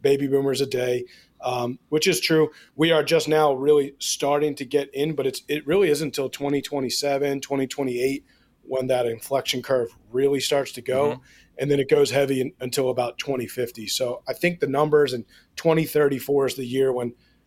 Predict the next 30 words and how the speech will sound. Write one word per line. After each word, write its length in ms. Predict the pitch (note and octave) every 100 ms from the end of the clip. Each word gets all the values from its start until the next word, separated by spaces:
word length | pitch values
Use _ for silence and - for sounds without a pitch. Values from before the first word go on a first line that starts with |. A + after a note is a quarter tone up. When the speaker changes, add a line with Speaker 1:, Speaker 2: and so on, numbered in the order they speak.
| -
Speaker 1:
the 100 | B2+
number 280 | C#3+ D3 C#3+
of 160 | B2+
sixty-five 600 | - E3 - D3 D3 C#3+
and 80 | C3+
older 440 | C3+ C3+ C3 B2+ - _ _ _ _
is 260 | B2+ B2 -
larger 420 | B2+ C#3 C3+ C3+
than 160 | C3 B2+
the 80 |
number 320 | B2+ B2+ B2 A#2
of 120 | -
eighteen 400 | D3 D#3+ - C#3+
and 140 | B2 A#2+
under 420 | B2 A#2+ A#2 -
in 120 | B2+ A#2
this 120 | -
country. 540 | - G3 - A#2+ A2 _ -
Speaker 2:
Wow. 220 | F2+ E2+
Speaker 1:
And 100 | A2+
so 140 | - A#2+
that 240 | C3+ C#3+
speaks 300 | - C3+ C3
volumes 420 | C3+ C3+ C3+ B2
to 120 | - B2
itself, 360 | - C#3+ B2
but 80 | C3
also 520 | D#3+ A3+ F#3+ D#3 - _ _ _ _ _
it 100 | C#3+
has 300 | C#3 D#3 C3+